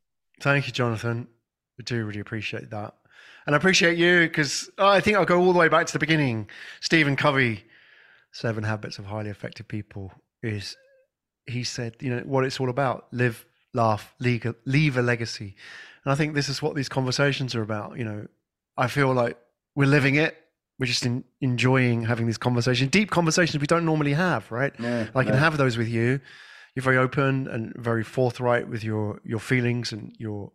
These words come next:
Speaker 1: experiences. And laugh, I think we enjoy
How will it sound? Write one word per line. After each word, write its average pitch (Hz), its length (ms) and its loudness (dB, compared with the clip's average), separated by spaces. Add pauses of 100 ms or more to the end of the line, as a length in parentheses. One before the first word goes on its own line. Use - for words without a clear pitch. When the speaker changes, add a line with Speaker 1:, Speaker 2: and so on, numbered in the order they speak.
(200)
Speaker 1:
experiences. 120 760 -2 (1120)
And 117 340 -6
laugh, 151 600 2 (400)
I - 40 -8
think 143 100 -2
we 123 80 2
enjoy 131 480 2